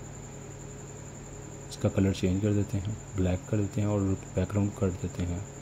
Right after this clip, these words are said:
इसका change। और इस पर right click करने से hyperlink क्लिक, क्लिक करेंगे और जो index का जो श-, sheet form है उस पर हम ओके कर देंगे और ये link create हो गया।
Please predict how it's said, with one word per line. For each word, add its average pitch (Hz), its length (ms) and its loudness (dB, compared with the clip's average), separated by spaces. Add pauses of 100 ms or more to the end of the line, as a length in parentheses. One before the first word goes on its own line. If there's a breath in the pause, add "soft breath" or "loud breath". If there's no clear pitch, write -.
(140)
इसका - 180 2
change। 82 380 0 (760)
और 104 80 4
इस 101 80 2
पर - 140 2 (600)
right 95 200 4
click 107 200 4 (360)
करने 104 220 4
से 107 140 2
hyperlink 98 440 4
क्लिक, 104 160 4 (140)
क्लिक 104 400 0
करेंगे 98 360 4 (540 loud breath)
और 110 80 6
जो 107 240 8
index 110 340 4
का 120 180 2
जो 104 340 2
श-, 98 480 2
sheet 101 260 4
form 95 320 4
है 104 120 2
उस 110 260 -2
पर 95 80 2
हम 107 220 2 (1040)
ओके 110 260 6
कर 95 200 6
देंगे 87 280 0 (840)
और 95 60 6
ये 95 120 6
link 95 200 4
create 95 340 4
हो 113 100 6
गया। 110 200 4